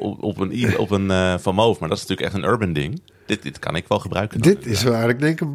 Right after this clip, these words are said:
Speaker 2: bike voor jou, eh,
Speaker 1: Oh, dit
Speaker 2: inderdaad,
Speaker 1: begint te
Speaker 2: eh,
Speaker 1: kriebelen
Speaker 2: Bas.
Speaker 1: nu al. Oh nee,
Speaker 2: <laughs>
Speaker 1: help, help.
Speaker 2: Eh, maar goed, hè, en hij is daarvoor ook uitgerust met, eh, eh, dikkere banden. Hij heeft een voorvorkvering, eh, zadelvering zelfs.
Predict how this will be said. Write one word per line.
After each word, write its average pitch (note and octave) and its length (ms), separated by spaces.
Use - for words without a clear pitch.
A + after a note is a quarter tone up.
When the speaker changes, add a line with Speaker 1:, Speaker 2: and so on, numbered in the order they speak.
Speaker 2:
bike E3 140
voor F#3 120
jou, D#3 240
eh, G2 140
Speaker 1:
Oh, F2+ 60
dit G#2+ 100
Speaker 2:
inderdaad, F#2 280
Speaker 1:
begint F#2 220
te E2+ 60
Speaker 2:
eh, E2+ 80
Speaker 1:
kriebelen F2+ 300
Speaker 2:
Bas. F2 140
Speaker 1:
nu E2 40
al. D2+ 160
Oh E2+ 180
nee, D#2 180
Speaker 2:
<laughs> - 60
Speaker 1:
help, - 240
help. - 200
Speaker 2:
Eh, D#3 340
maar D3+ 140
goed, E3 140
hè, F3 100
en F#3+ 260
hij D#3+ 140
is C#3+ 80
daarvoor D#3 420
ook C#3 220
uitgerust D#3+ 720
met, C#3+ 280
eh, B2 560
eh, A2 80
dikkere A#2+ 320
banden. D#3+ 500
Hij A2+ 140
heeft A2+ 180
een G#2 180
voorvorkvering, F3+ 1500
eh, G2+ 360
zadelvering D3+ 1200
zelfs. C#3+ 580